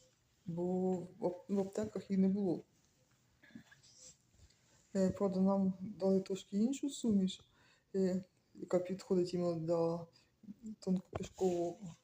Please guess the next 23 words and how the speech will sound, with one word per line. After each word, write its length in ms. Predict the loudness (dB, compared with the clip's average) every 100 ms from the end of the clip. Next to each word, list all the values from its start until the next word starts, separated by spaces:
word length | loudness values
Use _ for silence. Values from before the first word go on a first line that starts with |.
| -20 -18 -16 -12 -8
зонда. 520 | 0 2 6 4 4 -4 -8 -8 -20 -20 -4
Бо 300 | 0 2 2
катет-, 480 | -2 0 0 0 -4
е, 120 | -4
бо 120 | -4
катетер 380 | -4 -4 -2 -2
для 80 | 0
годування 380 | -2 0 0 0
стоїть 220 | -4 -6
не 100 | -6
в 40 |
шлунку, 440 | -4 -4 -4 0 0
а 60 |
в 100 | 0
тонку-, 400 | -2 -4 -4 -6 -14 -16 -10
тонкому 540 | 0 2 2 2 0 -2
кишечнику. 540 | -4 -4 -4 -6 -6 -4
І 40 |
не 100 | -4
кожна 320 | -2 2 2
суміш 380 | 0 0 0 -2
підходить 520 | -10 -20 _ -4 -4
для 300 | 0 0 0